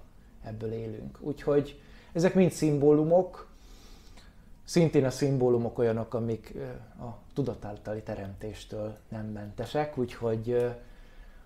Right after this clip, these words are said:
ha van számunkra értelme, akkor nagyon jó. És a hagyomány azért jó, mert ezt már nagyon-nagyon sok ideje csinálják, és így csinálják. És, és nagyon jó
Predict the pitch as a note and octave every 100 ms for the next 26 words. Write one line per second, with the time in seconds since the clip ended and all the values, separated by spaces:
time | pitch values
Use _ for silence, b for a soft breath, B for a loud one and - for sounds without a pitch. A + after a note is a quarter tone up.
0 | b b C#3 C3 E3 F3+ D#3 C3+ - C#3+
1 | C3+ B2+ A#2 G#2+ A2+ G#2+ G#2+ A2 - -
2 | - - - - - A#2 - D3 D3+ E3
3 | F3 A#2 - A#2+ G#2+ G#2 G2+ G2+ A2+ -
4 | - - - - - B2 A#2+ - - -
5 | C#3 F#3+ F3 D3 C3+ C3+ B2 A#2+ A2+ B2+
6 | E3+ A3 C#3 C3 - - A2+ E3+ F#3+ E3+
7 | D3+ C#3 C3 B2 - - - - A2+ A2
8 | G#2 G#2+ - - - B2 A2+ G#2+ A2+ G#2
9 | G#2+ B2 C3+ A#2+ - A#2+ A2+ G#2+ - C#2
10 | C#3 - - b b b b b b b
11 | b - - A#2 - - - - - -
12 | - - - - C#3+ B2 D#3 E3+ D3 C#3
13 | C3 C3 C3 C3 C3